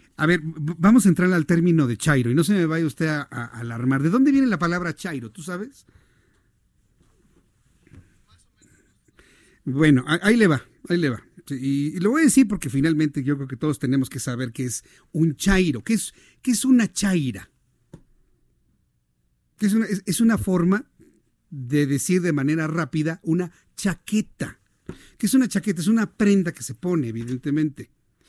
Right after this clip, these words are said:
Pero también ese término se utiliza para la masturbación. Entonces, cuando hay personas que se masturban desde el punto de vista sexual, se dice que hacen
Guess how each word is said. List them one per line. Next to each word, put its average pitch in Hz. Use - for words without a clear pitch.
Pero 185
también 196
ese 202
término 196
se -
utiliza 165
para 190
la 185
masturbación. 147
Entonces, 127
cuando 160
hay 254
personas 220
que 135
se 127
masturban 127
desde 131
el 107
punto 131
de 135
vista 135
sexual, 127
se 170
dice 156
que 135
hacen 156